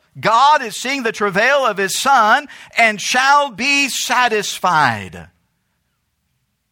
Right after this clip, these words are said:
Satisfied. Satisfied for what? Satisfied for the payment of sin. Satisfied for the payment of sin. His spirit, his soul, that's what it said.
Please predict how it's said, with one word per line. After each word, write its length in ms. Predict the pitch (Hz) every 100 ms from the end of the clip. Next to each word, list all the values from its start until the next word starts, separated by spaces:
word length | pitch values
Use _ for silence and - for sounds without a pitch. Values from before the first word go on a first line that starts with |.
| _ _ _ _
Satisfied. 720 | - 139 139 - 82 82 117 _ _ _ _ _ _ _ _ _ _ _
Satisfied 560 | - 147 123 - 117 -
for 100 | 113
what? 380 | 180 - _ _ _ _ _ _ _ _ _ _ _ _ _ _
Satisfied 680 | - 107 98 - 107 95 -
for 80 |
the 80 | 85
payment 340 | - 104 90 82
of 80 |
sin. 360 | - 80 76 120 _ _ _ _ _ _ _ _ _ _ _ _ _ _ _ _ _ _ _
Satisfied 720 | - 135 139 - 131 131 139 135
for 180 | 110
the 80 | 92
payment 400 | - 131 127 131
of 80 | 123
sin. 460 | - 90 80 95 98 _ _ _ _ _ _ _
His 480 | 151 151 156 151 - _
spirit, 580 | - - - 151 101 -
his 220 | 147 165
soul, 240 | - - 139
that's 180 | 107 165
what 100 | 165
it 60 |
said. 380 | - 240 156